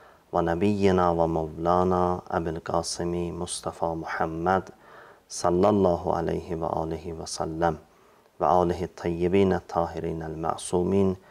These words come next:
Və la'natullahi ala a'daihim ecma'in. Minəl ana ila qiyami yevmiddin.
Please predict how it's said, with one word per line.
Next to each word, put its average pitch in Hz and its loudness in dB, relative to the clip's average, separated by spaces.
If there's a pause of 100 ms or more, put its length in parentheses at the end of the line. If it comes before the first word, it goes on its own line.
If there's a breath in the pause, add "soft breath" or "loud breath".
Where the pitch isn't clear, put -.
(420 loud breath)
Və 87 -2
la'natullahi 85 2
ala 82 0 (100)
a'daihim 90 0
ecma'in. 85 -4 (520 soft breath)
Minəl 98 4
ana 98 4
ila 87 2
qiyami 82 -6 (160)
yevmiddin. 78 -4